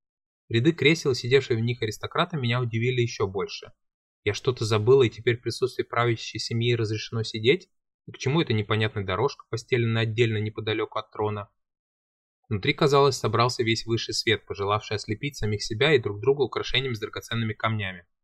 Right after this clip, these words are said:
Каждая женщина сияла, как гирлянда на ёлке. Да уж, похоже, колье с крупными рубинами, расположившимися в моём декольте, это самое скромное, что тут есть. «Мы адресом не ошиблись?» — тихо обратилась я к Шаринасу, приклеив на лицо глупо восторженное выражение.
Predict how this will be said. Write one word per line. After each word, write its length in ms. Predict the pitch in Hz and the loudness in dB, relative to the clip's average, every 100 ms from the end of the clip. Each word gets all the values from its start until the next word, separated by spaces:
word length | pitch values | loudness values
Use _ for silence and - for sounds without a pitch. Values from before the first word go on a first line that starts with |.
| _ _ - | _ _ 0
Каждая 380 | 135 156 143 110 | 4 6 6 8
женщина 400 | 151 160 147 123 | 6 6 -2 -2
сияла, 380 | - 117 135 | 2 2 2
как 180 | - 104 | 0 -4
гирлянда 420 | 104 104 110 117 | -2 0 0 0
на 120 | 113 110 | -2 -2
ёлке. 500 | 104 90 - - _ _ _ _ _ _ - | -2 -4 -6 -20 _ _ _ _ _ _ 0
Да 260 | 117 120 | 6 8
уж, 200 | 110 - | 8 2
похоже, 400 | - - 147 147 | -6 0 4 4
колье 300 | 139 131 131 | 4 4 4
с 80 | 135 | 4
крупными 380 | - 135 131 127 | 4 2 2 0
рубинами, 460 | 131 131 202 180 113 | 2 2 0 0 -4
расположившимися 920 | 110 - 113 110 113 - 107 - 110 | -6 -2 0 0 -2 -4 -6 -4 -2
в 20 | |
моём 300 | 107 107 104 | 0 0 -2
декольте, 400 | - 113 - 95 | -2 -4 -4 -8
это 260 | - - | -8 -8
самое 340 | 180 - 175 180 | -6 -2 0 -2
скромное, 420 | - 143 147 147 | 0 2 2 0
что 180 | - 131 | -2 -2
тут 160 | 160 - | -2 -6
есть. 400 | 104 98 - _ _ _ _ _ _ _ _ _ _ | -2 -2 -4 _ _ _ _ _ _ _ _ _ _
«Мы 220 | 87 117 | -4 0
адресом 380 | 120 107 - 101 | 0 0 -6 -4
не 80 | 101 | -4
ошиблись?» — 540 | 101 - 151 185 - - | -2 0 0 0 -6 -8
тихо 240 | 110 110 | -6 -6
обратилась 480 | 95 104 - 110 - | -4 -4 -2 -4 -4
я 80 | 101 | -8
к 60 | |
Шаринасу, 500 | - 104 104 151 - | -6 -4 -2 -4 -6
приклеив 460 | 113 101 - 123 123 | -6 -4 0 0 0
на 80 | 104 | -4
лицо 280 | 101 139 | -4 -4
глупо 280 | 113 117 - | -2 -2 -2
восторженное 480 | 107 - 110 110 107 | -6 -4 -4 -4 -4
выражение. 560 | 104 104 104 92 87 | -4 -4 -4 -4 -8